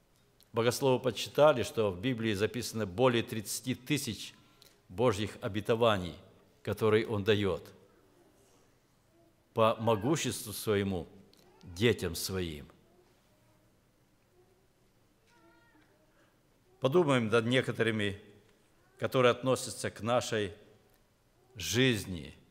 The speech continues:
освящения. Это свобода от власти греха,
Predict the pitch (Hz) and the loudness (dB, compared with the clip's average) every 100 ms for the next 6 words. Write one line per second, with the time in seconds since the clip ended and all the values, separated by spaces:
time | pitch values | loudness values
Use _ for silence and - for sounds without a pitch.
0 | _ _ _ _ _ _ 107 - 107 104 | _ _ _ _ _ _ -8 -6 -6 -4
1 | - 117 87 78 69 - - _ _ _ | 0 0 0 -8 -14 -20 -20 _ _ _
2 | _ _ _ 123 123 120 - 127 120 160 | _ _ _ -2 0 0 2 2 4 4
3 | 147 120 110 - 123 123 - - - - | 6 6 2 0 2 2 0 -18 -20 -20
4 | _ _ _ 95 98 127 120 - 110 107 | _ _ _ -8 4 4 4 0 -4 -2
5 | 117 - 95 71 | -2 2 2 0